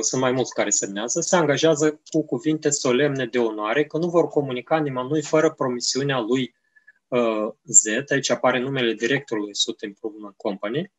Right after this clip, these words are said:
"nu, nu voi comunica, uh, nicio informație pe care acesta o poate transmite, uh, membrilor săi sau oricăruia dintre ei în legătură cu Sud Improvement Company." Și acolo sunt martorii care trebuie să semneze.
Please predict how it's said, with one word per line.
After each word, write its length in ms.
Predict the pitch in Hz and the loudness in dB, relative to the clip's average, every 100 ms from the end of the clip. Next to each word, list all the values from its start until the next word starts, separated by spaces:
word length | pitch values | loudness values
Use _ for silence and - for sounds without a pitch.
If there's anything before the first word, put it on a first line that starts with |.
| _ _ _ _ _ | _ _ _ _ _
"nu, 320 | - 143 165 - | -4 0 0 -2
nu 120 | 147 | 2
voi 140 | 156 | 2
comunica, 920 | 147 147 135 117 - 165 160 147 - _ _ _ _ _ _ | 4 2 2 -2 2 6 6 4 -8 _ _ _ _ _ _
uh, 440 | 127 123 120 117 | 0 2 2 0
nicio 220 | 131 151 156 | -2 0 0
informație 540 | 143 123 147 151 147 | 2 2 2 2 0
pe 100 | 127 | -2
care 220 | - 135 | 0 2
acesta 360 | 120 - 143 131 | 2 0 -2 -2
o 60 | |
poate 600 | 120 127 127 123 113 113 - | 2 2 2 0 0 -2 -2
transmite, 760 | 131 117 - 135 139 123 - _ _ _ _ - - - | -2 0 -2 -4 0 0 0 _ _ _ _ -16 -12 -2
uh, 540 | 113 110 104 98 95 | 0 0 -2 -4 -6
membrilor 500 | 104 127 123 117 107 | -4 -2 0 0 0
săi 300 | - - 160 | -2 2 2
sau 300 | 160 151 123 - | 2 2 2 2
oricăruia 520 | 147 143 143 139 131 | -2 -2 -2 -2 -2
dintre 340 | 110 104 107 | -4 -8 -4
ei 120 | 107 | -2
în 60 | 156 | -2
legătură 440 | 156 123 - 147 | -2 -4 -2 -2
cu 100 | 139 | -2
Sud 400 | - - - 151 147 - _ | -2 -2 0 -2 -2 -16 _
Improvement 580 | 110 - 123 123 117 - _ _ | -16 -8 -6 -4 -6 -8 _ _
Company." 420 | - 110 98 - - - _ - - _ _ _ _ _ _ | -2 -2 -2 -14 -12 -12 _ -20 -20 _ _ _ _ _ _
Și 160 | - 180 | -2 2
acolo 360 | 156 160 147 | 2 4 4
sunt 300 | 135 135 117 | 2 -2 -2
martorii 440 | 143 143 143 135 120 | 2 2 2 -2 0
care 200 | 117 113 | -2 -2
trebuie 300 | 120 113 117 | -4 -4 -2
să 140 | - | -2
semneze. 580 | 107 113 113 104 92 | -2 -2 -4 -6 -10